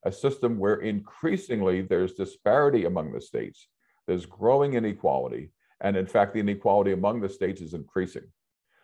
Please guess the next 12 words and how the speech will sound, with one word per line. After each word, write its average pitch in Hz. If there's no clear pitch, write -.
So 113
that 101
the, 98
the 101
major 139
issue 92
that 78
we 78
see 87
is 85
not 123
only 120